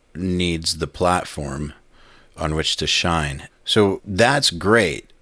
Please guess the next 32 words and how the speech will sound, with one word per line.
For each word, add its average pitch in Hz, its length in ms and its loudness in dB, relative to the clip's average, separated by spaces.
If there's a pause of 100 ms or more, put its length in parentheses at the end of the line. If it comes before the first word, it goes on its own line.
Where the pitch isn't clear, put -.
Like, 90 300 -2
when 90 180 0
you 87 100 0
find 92 300 0
a 82 40 -2
pairing 95 440 0
like 82 220 -4
that, 80 340 -2 (120)
or 78 320 -2 (120)
when 87 360 -2
people 82 420 0
are 76 480 0 (140)
conscious - 440 -2
and 78 140 -4
intentional 85 640 -4
about 73 380 -6 (120)
that 85 200 0
sort 85 280 0
of 78 80 -4
thing, 82 560 -2
I 85 120 -4
think 101 220 -2
that 107 120 0
the - 80 -4
problem 113 880 2
becomes 80 920 -4 (260)
when, 78 960 -2 (480)
I 71 80 -4
guess, 76 400 -2 (320)
people 82 340 -2
are 73 220 -2
unaware. 78 640 0